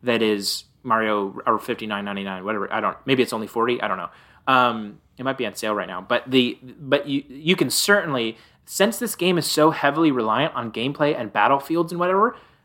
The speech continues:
that should be the first thing you should be doing when you consider the replayability of this game is, is battle making. Like, you should be able to create your own battlefield and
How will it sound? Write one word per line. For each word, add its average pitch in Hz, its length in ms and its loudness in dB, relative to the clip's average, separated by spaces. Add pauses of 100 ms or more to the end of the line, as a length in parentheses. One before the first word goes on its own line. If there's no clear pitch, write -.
that 185 240 4
should 214 240 -2
be 208 100 2
the 156 140 2
first - 400 4
thing 170 220 2
you 143 100 2
should 135 160 -2
be 127 140 4
doing 147 320 4
when 123 120 0
you 120 60 -4
consider 139 400 4
the 131 80 -2
replayability 117 760 2
of 107 60 -4
this 131 140 -4
game 143 400 -2 (360)
is, 131 380 2 (120)
is 139 140 2
battle 165 340 6
making. 104 400 -8
Like, 113 160 -10
you 180 80 -2
should 170 160 -8
be 170 80 8
able 175 160 6
to 143 40 2
create 151 320 4
your 131 120 0
own 151 160 4
battlefield 131 640 0 (360)
and 127 360 2